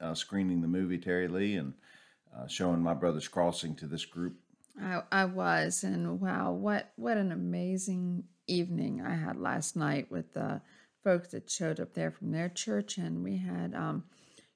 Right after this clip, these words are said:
Speaker 2: quite a number of people, um, come for the screening, um, who were, or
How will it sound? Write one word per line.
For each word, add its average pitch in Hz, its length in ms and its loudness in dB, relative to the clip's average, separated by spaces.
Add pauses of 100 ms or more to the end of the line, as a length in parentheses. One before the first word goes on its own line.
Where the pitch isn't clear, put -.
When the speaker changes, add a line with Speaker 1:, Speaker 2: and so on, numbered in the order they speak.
Speaker 2:
quite 247 240 4
a 196 60 4
number 185 340 2
of - 120 -4
people, 156 640 -2
um, 135 380 -4 (260)
come 160 260 -2
for 180 100 -6
the 160 120 -4
screening, 156 760 -2
um, - 420 -6 (1000)
who 170 120 2
were, 156 460 -2
or 156 320 0